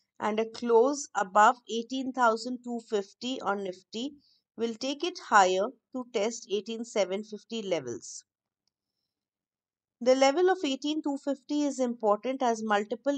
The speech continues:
indicators coincide here. Seventeen thousand seven eighty now becomes the new base for the bulls.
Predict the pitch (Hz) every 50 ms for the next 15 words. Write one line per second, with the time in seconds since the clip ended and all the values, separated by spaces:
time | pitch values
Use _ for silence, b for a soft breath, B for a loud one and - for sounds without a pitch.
0 | - 185 220 220 208 214 214 214 - 208 196 196 - 214 214 233 220 - - 214
1 | 208 202 202 202 208 202 - - 202 190 185 196 190 - - 208 175 147 117 107
2 | _ _ _ _ _ _ _ _ _ _ _ _ _ _ _ _ _ _ - 240
3 | 226 226 254 269 269 269 285 294 294 277 285 269 240 233 240 226 247 262 269 254
4 | - - 233 220 220 233 262 262 262 254 240 _ _ - 269 269 254 233 214 202
5 | 202 226 240 220 233 233 233 - 214 208 220 214 208 - 214 214 208 208 214 226
6 | 254 277 226 - 185 185 185 208 220 - - - - - 202 190 190 180 185 170
7 | 156 139 120 110 104 - - -